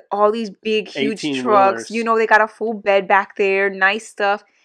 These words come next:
Speaker 1: We literally, what we, it was so ghetto, okay? We took our, um, we went into our car and took our sunblock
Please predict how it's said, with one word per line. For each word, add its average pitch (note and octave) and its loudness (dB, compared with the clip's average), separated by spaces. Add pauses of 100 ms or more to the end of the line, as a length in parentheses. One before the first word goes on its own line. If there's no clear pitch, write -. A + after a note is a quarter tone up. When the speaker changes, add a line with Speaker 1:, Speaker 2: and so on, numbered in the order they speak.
(360)
Speaker 1:
We A3 -6
literally, B3+ -2
what G#3 -6
we, A#3 -6
it G3 -10
was F#3+ -8
so F#3+ -6
ghetto, F3 -4 (120)
okay? G3 -10 (260)
We A3+ -4
took B3 -8 (100)
our, G3+ -2
um, F3+ -6
we G#3+ -6
went A#3+ -2
into A3+ -8
our B3+ 0
car G3+ -4 (1300)
and G#3+ -8
took - -10
our G3+ 0
sunblock B3+ 4